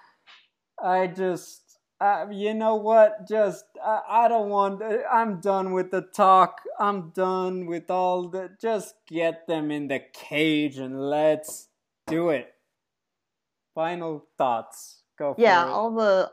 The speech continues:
Speaker 2: all the Costa things about, oh, he's, uh, you know, running, Adesanya and all this, like, no, no, no, no, no. We don't need that hype. Like, just the picture of you two.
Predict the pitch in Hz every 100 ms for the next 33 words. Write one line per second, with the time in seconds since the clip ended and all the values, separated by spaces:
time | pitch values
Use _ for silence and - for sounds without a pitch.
0 | - 214 214 202 202 185 185 - 185 170
1 | - - 180 170 165 160 226 208 226 185
2 | 185 - 160 165 175 160 151 208 202 196
3 | 185 175 160 - 180 180 185 180 170 175
4 | 170 208 220 _ 247 226 196 151 147 135
5 | 135 143 208 247 220 196 165 139 143 -
6 | _ - 147 151 - 233 226 214 - 175
7 | 175 147 151 160 156 143 135